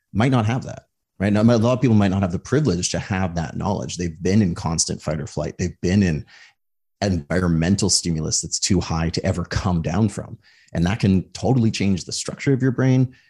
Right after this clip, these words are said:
create, you know, re-, repetitive, you know, habitual, you know, thought patterns and reaction mechanisms. Like, you, in some ways, you know, it, it's beautiful to learn, but then it also gives us an insight on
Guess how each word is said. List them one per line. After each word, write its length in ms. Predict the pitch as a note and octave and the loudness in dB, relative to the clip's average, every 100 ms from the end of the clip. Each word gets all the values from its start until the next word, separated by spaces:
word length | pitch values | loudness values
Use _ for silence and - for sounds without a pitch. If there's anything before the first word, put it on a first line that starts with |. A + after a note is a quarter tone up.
| _ _ | _ _
create, 420 | - F2 F2 - - | -4 0 0 -2 -4
you 60 | |
know, 260 | E2 D#2+ G#2+ | -4 -4 -6
re-, 160 | D#2+ - | -6 -6
repetitive, 880 | F2 F2+ - G#2 G#2+ F#2+ F2+ - - | -4 -4 0 0 2 2 0 -4 -10
you 60 | F2 | -6
know, 160 | D#2+ E2 | -6 -4
habitual, 920 | F2 D#2 G2+ - G#2+ F#2+ F#2 F2+ - _ _ _ - _ | -4 0 -2 0 0 2 2 0 -6 _ _ _ -20 _
you 100 | C#2 | -8
know, 140 | D2+ - | -6 -8
thought 420 | F2 A#2 A#2+ - | -4 -2 -2 0
patterns 480 | A2 G#2+ G#2 G2+ E2+ | 0 2 2 2 0
and 140 | E2+ | -2
reaction 420 | F#2 G#2+ - G#2+ | -2 -2 2 4
mechanisms. 640 | G2+ G2 G#2 F#2+ G2 F#2 | 4 2 2 2 0 -2
Like, 240 | F2+ E2+ - | -4 -8 -8
you, 260 | E2 E2 - - - | -10 -12 -16 -14 0
in 160 | A2 | 0
some 260 | - G#2 A#2+ | 2 4 6
ways, 460 | F#2+ F2+ E2+ - _ _ _ _ _ | 6 2 0 -2 _ _ _ _ _
you 60 | |
know, 140 | F2 E2+ | -4 -2
it, 240 | E2 - | -4 -6
it's 160 | F2 C3+ | -6 -4
beautiful 440 | G#2+ A#2 A2+ F#2 | 2 4 4 0
to 100 | E2+ | -4
learn, 340 | E2+ G2 A2+ F#2+ | -2 2 2 2
but 120 | - | -2
then 100 | F#2 | -4
it 80 | F2 | -2
also 260 | F2+ G#2 | -2 -2
gives 160 | F#2 F2 | -4 -2
us 100 | E2+ | -2
an 40 | F2+ | 0
insight 320 | - E2+ E2 | 0 -2 -4
on 240 | E2 D#2+ | -6 -6